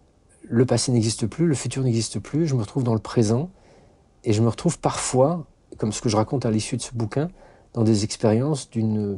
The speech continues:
puissance et d'une, d'une beauté colossale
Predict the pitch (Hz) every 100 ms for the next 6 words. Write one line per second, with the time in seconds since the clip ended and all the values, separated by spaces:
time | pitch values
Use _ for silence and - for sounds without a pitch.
0 | - - 123 - 139 139 123 - 107 101
1 | 110 104 98 92 101 - - - _ _
2 | 107 104 98 104 127 151 131 123 117 -
3 | 180 190